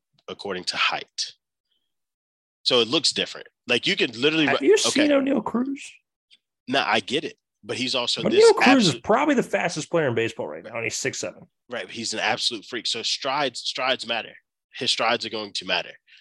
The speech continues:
Speaker 1: Yes, O'Neal Cruz is an absolute freak athlete, right? But I don't think that it's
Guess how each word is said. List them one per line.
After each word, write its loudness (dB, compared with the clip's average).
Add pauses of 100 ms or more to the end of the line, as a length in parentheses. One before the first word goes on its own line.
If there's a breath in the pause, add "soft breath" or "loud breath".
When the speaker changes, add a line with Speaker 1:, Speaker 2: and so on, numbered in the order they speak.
(160)
Speaker 1:
Yes, 0 (100)
O'Neal 0
Cruz -8
is -2
an -2
absolute -6
freak -8
athlete, -2
right? 0 (320 loud breath)
But 0
I 4 (120)
don't 0
think -2
that 2
it's -4